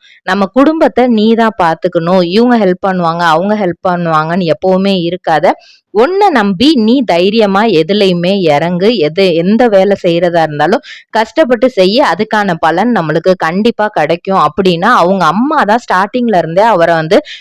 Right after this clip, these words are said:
மோட்டிவேட் பண்ணிட்டே இருந்திருக்கிறாங்க. So வந்து கிடைச்ச வேலையெல்லாம் செய்வோம் அப்படின்னு யோசிச்சிருக்கிறாரு. ஆனா அவருக்கு வந்து எல்லா இதுலயுமே அவர் போன எல்லா கம்பெனிலயுமே வந்து அவருக்கு சாஃப்ட்வேர் இன்ஜினியர் வாய்ப்பே கிடைச்சிருக்கு. ஃபர்ஸ்ட் டூ தௌசண்ட்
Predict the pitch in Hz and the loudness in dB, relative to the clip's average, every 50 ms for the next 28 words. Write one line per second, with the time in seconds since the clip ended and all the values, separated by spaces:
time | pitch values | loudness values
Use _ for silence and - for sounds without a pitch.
0 | - _ - 233 262 311 311 339 320 294 302 240 - - 185 170 185 208 214 185 | -18 _ -2 0 0 2 2 0 0 0 0 -2 -2 -4 -4 -2 0 -2 -2 2
1 | - 226 226 220 196 185 180 185 185 180 175 - 180 170 165 165 170 180 214 254 | 2 2 4 4 4 2 2 2 2 0 0 0 0 0 0 0 0 0 -2 0
2 | - 247 208 202 196 185 175 180 208 247 - 208 185 185 240 240 - 285 247 202 | 2 2 4 4 4 2 0 -2 -4 -4 -2 -2 -2 -2 -2 -2 0 0 2 2
3 | 196 196 196 208 202 190 180 180 180 190 202 - 214 180 170 170 180 185 185 185 | 2 2 4 4 2 2 2 2 0 0 0 0 0 0 0 2 2 2 2 2
4 | 190 180 - _ _ _ _ _ - 170 170 170 196 226 240 262 240 214 214 226 | 2 0 -2 _ _ _ _ _ -8 -6 -4 0 0 2 2 4 4 4 2 2
5 | 247 - - 254 208 190 180 185 170 160 160 160 180 226 311 - - 185 202 226 | 0 0 0 0 0 2 0 0 2 2 2 2 2 2 2 2 0 0 0 2
6 | 226 220 196 180 185 190 190 190 - 214 202 185 175 175 180 175 233 277 247 185 | 2 2 2 2 2 2 2 2 0 0 0 2 2 0 0 0 2 2 2 2
7 | 180 208 254 294 294 285 254 226 196 165 185 190 175 170 180 180 170 135 143 147 | 2 2 2 2 2 2 2 2 2 2 2 2 2 2 2 0 0 0 2 2
8 | 156 151 - - 190 190 214 240 240 190 156 156 165 180 208 220 240 240 - 202 | 2 0 2 0 0 2 2 0 0 0 0 0 0 0 0 0 0 -2 -2 -2
9 | 185 180 - 180 180 185 180 175 175 175 175 165 165 170 180 202 196 165 147 147 | -2 -2 -2 -2 0 0 0 2 2 2 2 0 0 0 0 0 0 0 -2 0
10 | 147 196 294 302 - - - - _ - 185 190 208 208 202 208 233 262 - - | 0 0 -2 -2 -4 -14 -20 -18 _ -2 0 2 2 2 0 0 -2 -2 0 0
11 | 214 214 240 - - 285 269 254 226 220 202 185 190 190 180 170 165 156 160 156 | -2 -2 -2 -2 0 0 2 2 2 0 0 2 2 2 2 2 2 2 0 0
12 | 156 170 185 - 190 185 190 185 - 151 151 160 - - 196 156 156 160 196 233 | 0 0 -2 -2 0 0 0 0 0 -2 -2 -2 -2 -2 -2 -2 0 2 0 0
13 | 302 - _ - _ _ _ _ - 240 226 220 - - 311 339 269 - 320 320 | 0 -2 _ -20 _ _ _ _ -2 -2 -2 -2 -2 -2 0 0 0 2 2 0
14 | 330 - - 277 247 233 247 196 190 233 277 339 349 | 2 2 2 2 2 2 2 2 0 0 0 2 2